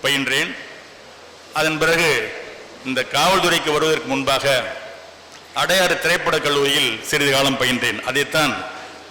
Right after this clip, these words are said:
நமது வரவேற்புரையில் காந்தி அவர்கள் திரைப்படத்தை பற்றியும் இன்வால்வ் செய்து கூறினார். நான் தமிழ்நாடு காவல்துறையில்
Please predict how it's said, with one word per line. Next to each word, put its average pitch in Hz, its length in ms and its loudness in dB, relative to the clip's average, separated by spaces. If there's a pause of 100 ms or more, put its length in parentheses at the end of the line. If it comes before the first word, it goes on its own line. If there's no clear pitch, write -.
நமது 127 300 0
வரவேற்புரையில் 135 800 2 (600)
காந்தி 151 320 2
அவர்கள் 139 400 2 (1300)
திரைப்படத்தை 156 540 0
பற்றியும் 147 540 -2 (420)
இன்வால்வ் 151 400 0
செய்து 135 180 0
கூறினார். 123 420 -2 (3000)
நான் 156 380 2
தமிழ்நாடு 190 520 2
காவல்துறையில் 160 720 2